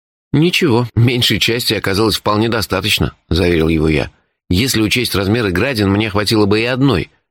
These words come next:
а их было не меньше дюжины". "Ладно уж, больше не буду", пообещал шеф. "Спи спокойно, горе мое".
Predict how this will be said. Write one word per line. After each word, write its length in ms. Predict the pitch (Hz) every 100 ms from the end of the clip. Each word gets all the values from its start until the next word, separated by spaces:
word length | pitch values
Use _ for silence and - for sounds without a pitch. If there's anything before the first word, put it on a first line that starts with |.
| -
а 140 | 92
их 160 | 107 90
было 160 | 110
не 140 | 104 110
меньше 300 | 110 95 110
дюжины". 420 | 110 78 - - _ _ _ _ _ _ _
"Ладно 560 | - 71 73 67 - 71
уж, 260 | - - _ _ -
больше 380 | 98 175 - 92
не 100 | 82
буду", 420 | 67 57 - - _ _
пообещал 440 | - 82 80 78 71
шеф. 360 | - 76 - _ -
"Спи 260 | - 117
спокойно, 720 | 113 - 95 107 90 73 - -
горе 260 | 71 76 60
мое". 340 | 58 50 50